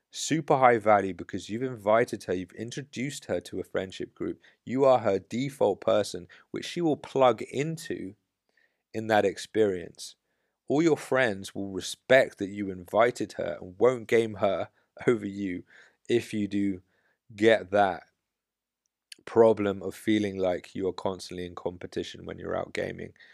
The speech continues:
So you're surrounded by players you can trust,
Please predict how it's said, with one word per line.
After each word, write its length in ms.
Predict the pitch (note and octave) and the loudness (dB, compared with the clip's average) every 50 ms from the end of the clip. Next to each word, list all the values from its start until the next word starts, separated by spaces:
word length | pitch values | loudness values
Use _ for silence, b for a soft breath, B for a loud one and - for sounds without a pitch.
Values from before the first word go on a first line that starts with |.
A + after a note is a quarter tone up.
| b b b b b b b b b b b b b b b b b b b b b b b _ _ _ _ | b b b b b b b b b b b b b b b b b b b b b b b _ _ _ _
So 720 | - - - - - A2 A2 A2 A2 A2 G#2+ G#2+ G#2 G#2 G2+ - _ _ _ _ _ | -14 -10 -6 2 8 8 10 10 10 10 8 6 4 2 0 -4 _ _ _ _ _
you're 120 | - G#2+ G2+ | -4 -4 -4
surrounded 640 | - - G#2+ G#2 G#2+ A2+ A2 A2 G#2+ G#2+ G#2 G#2 | -2 -2 0 4 6 6 6 6 6 2 0 2
by 520 | - G#2 G2+ G2 G2 F#2+ F#2+ F#2+ F#2 F#2 - - | 4 6 8 8 8 6 6 4 2 0 -2 -4
players 460 | - - G#2 G2 G2 F#2+ F#2+ - - | -4 0 2 2 2 2 0 -2 -6
you 80 | F#2+ F2+ | -10 -12
can 180 | - - F2+ | -12 -12 -12
trust, 600 | - - - C3+ C3+ C3+ B2+ A#2+ - - - - | -10 -2 4 6 8 8 8 6 2 -6 -12 -12